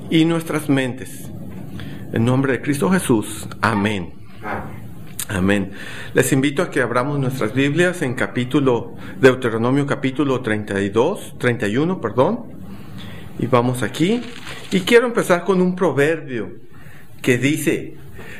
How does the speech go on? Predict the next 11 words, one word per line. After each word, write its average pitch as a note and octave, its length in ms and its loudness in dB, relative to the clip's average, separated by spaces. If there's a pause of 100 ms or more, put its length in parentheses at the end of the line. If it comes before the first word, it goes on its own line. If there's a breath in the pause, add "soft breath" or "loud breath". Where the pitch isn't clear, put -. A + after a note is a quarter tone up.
ah, B2 500 2
"Quien C#3 180 0
está C3+ 260 0
a G#3+ 100 -6
punto G#3 440 0
en D3 140 0
partir, F#3 640 0
dice D#3 380 6
adiós C#3 360 -2
muchas B2 440 0
veces". - 580 0